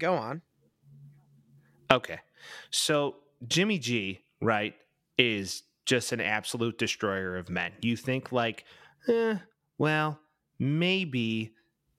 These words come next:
Speaker 2: you know, the Celtics have a shot because Jimmy played, like, maybe the last eight minutes of the fourth quarter, right?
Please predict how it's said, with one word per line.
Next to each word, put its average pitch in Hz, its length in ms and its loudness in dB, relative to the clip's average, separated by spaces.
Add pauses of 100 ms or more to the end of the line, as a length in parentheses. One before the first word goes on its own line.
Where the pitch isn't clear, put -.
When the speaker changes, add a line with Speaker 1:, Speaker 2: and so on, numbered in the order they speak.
(180)
Speaker 2:
you 135 160 2
know, 113 180 0
the 110 80 -2
Celtics 117 480 -2
have 104 200 -2
a 95 40 -8
shot 92 640 -2
because 104 300 -2
Jimmy 120 320 0
played, 110 560 -2
like, 98 360 -2 (640)
maybe 110 320 0
the 107 160 -2
last 95 540 -2
eight 98 320 -2
minutes 92 400 -4
of 92 80 -2
the 90 80 -4
fourth 92 380 -6
quarter, 92 420 -6 (420)
right? 95 300 -2